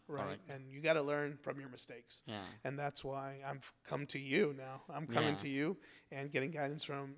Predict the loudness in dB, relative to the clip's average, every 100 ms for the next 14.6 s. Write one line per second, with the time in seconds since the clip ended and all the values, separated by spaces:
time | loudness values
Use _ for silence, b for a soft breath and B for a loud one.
0 | -4 -2 0 -2 -4 -6 -2 0 -2 -6
1 | -8 -4 -2 -2 -8 -8 -8 -8 -8 -8
2 | -10 -8 -8 -6 -8 -8 -10 -8 -6 -6
3 | -6 -10 -16 B B B -4 -2 -2 -2
4 | -6 -10 -10 -8 -8 -8 6 10 10 10
5 | 8 8 8 4 6 8 8 6 8 10
6 | 12 10 10 8 4 2 0 -2 B B
7 | B 8 10 10 8 10 8 8 8 8
8 | 8 8 10 10 12 10 8 6 4 2
9 | 2 0 0 B 10 12 12 12 12 10
10 | 6 6 10 10 8 4 4 4 6 4
11 | 4 2 4 6 8 8 4 2 2 4
12 | 2 4 4 6 4 4 2 0 -2 -2
13 | -2 4 4 4 2 4 4 0 -4 -4
14 | -2 2 2 2 -2 -6